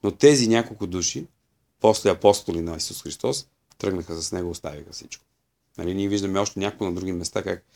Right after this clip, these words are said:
Исус минаваше покрай него, казваше му: "Ела с мен", и той тръгваше веднага с него. Нали. И ние викаме: "Бе, какви са тия приказки? Нали? Това е нормално ли? Нали, нещо? Как стават тия неща?" Но ние имаме други описания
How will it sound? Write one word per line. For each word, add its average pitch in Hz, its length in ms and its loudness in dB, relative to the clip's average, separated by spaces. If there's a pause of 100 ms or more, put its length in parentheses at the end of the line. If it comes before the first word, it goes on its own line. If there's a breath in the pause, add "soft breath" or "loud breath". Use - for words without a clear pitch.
(160 soft breath)
Исус - 160 -12
минаваше 95 400 -2
покрай - 180 -8
него, 87 160 -4
казваше 87 360 -4
му: 85 80 -6
"Ела 87 200 -6
с - 160 -4
мен", 87 120 -6
и 85 60 -8
той 87 160 -8
тръгваше 78 360 -10
веднага - 300 -18
с - 200 -8
него. - 100 -20 (540)
Нали. - 180 -16 (1200)
И 113 40 -4
ние 110 120 4
викаме: 110 260 0
"Бе, 82 140 -8
какви 101 260 -12
са 139 120 -10
тия 135 220 -4
приказки? - 380 -8
Нали? 71 160 -16
Това 101 180 -4
е 95 40 -2
нормално 78 520 -4
ли? - 80 -6
Нали, - 200 -14
нещо? - 320 -12 (240)
Как 107 200 -4
стават - 300 -2
тия - 180 -10
неща?" - 300 -8 (840 soft breath)
Но 104 60 -2
ние 123 100 4
имаме 139 180 4
други 117 240 0
описания 85 640 -4